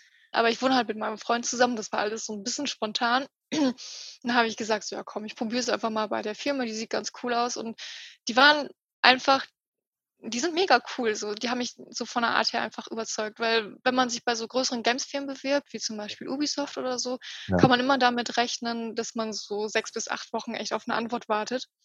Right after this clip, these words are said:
Speaker 1: Das hat mich schon ein bisschen genervt, vor allem wenn du so in heißen Kohlen sitzt und
Speaker 2: Ja,
Speaker 1: was Neues
Speaker 2: klar.
Speaker 1: brauchst. Und, ähm, dann habe ich halt, ähm, das bei Demodern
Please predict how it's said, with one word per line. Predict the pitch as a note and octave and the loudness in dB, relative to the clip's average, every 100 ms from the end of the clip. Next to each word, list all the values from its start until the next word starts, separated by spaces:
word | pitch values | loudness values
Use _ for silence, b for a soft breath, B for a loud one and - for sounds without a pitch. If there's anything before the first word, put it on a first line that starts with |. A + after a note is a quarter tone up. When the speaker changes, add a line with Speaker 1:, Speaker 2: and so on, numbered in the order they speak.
| b b b - | b b b -8
Speaker 1:
Das | A3+ | -4
hat | B3+ | 0
mich | C4+ | 0
schon | B3+ B3 | 2 0
ein | |
bisschen | A#3 B3 | 0 -2
genervt, | A3 G#3 G3 - | -2 0 -2 0
vor | G#3 | 0
allem | G#3+ | 2
wenn | A#3 | -2
du | A3+ | -4
so | G#3 G#3 | -4 -6
in | G3+ - _ - | -8 -14 _ 0
heißen | B3 B3 B3+ | 2 2 0
Kohlen | - D4 D4 | 0 0 2
sitzt | C4 D4 - | 0 -2 -4
und | A3 | -4
Speaker 2:
Ja, | G#3+ | -2
Speaker 1:
was | - | -2
Neues | G#3+ G#3+ | -2 -2
Speaker 2:
klar. | - - | 0 2
Speaker 1:
brauchst. | A#3 E4 - _ _ _ _ _ _ _ B B B B | 2 2 -4 _ _ _ _ _ _ _ B B B B
Und, | C4 B3 A#3+ A3+ - | 2 4 2 0 4
ähm, | A#3+ A#3 A3+ G#3 b b b b | 6 4 0 -4 b b b b
dann | A#3 A#3+ | -2 4
habe | A#3+ | 4
ich | A#3 A#3+ | 2 4
halt, | A3+ G#3 - | 2 2 -4
ähm, | - - A3 A3 | -6 -6 -4 -6
das | A3 - | -6 -2
bei | A3+ | 2
Demodern | B3+ F4+ D#4 D4 C#4+ C4 | 4 4 2 0 0 -6